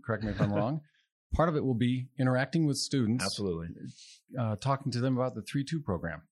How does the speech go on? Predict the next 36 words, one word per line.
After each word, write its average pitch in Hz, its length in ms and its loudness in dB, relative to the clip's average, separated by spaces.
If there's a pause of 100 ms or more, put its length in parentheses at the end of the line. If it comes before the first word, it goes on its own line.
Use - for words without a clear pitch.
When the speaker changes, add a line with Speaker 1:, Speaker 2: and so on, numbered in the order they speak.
Speaker 2:
Yep. 107 120 -2
Speaker 1:
Is 113 40 0
that 104 160 0
correct? 123 160 0
Speaker 2:
And - 80 -2
talking 104 280 0
to 85 60 -4
pastors 117 520 -2
and 92 100 -2
church 120 260 -6
people 113 420 0
and 90 120 -4 (100)
anyone 135 440 0
who 123 100 2
wants 120 200 0
to 110 60 -2
listen 104 280 -4
to 80 80 -6
me. 87 160 -10 (280)
Speaker 1:
Exact-, 143 400 -2
is, 123 200 -4
and 123 500 4 (100)
so - 180 0
what 143 200 4
are 170 40 2
you 170 120 0
going 156 180 0
to 143 80 -2
do 120 400 0 (140)
when 120 140 0
you 117 80 2
talk 143 260 -2
with 117 80 -4
those 101 160 0
students? 110 320 -2
Probably 123 440 -2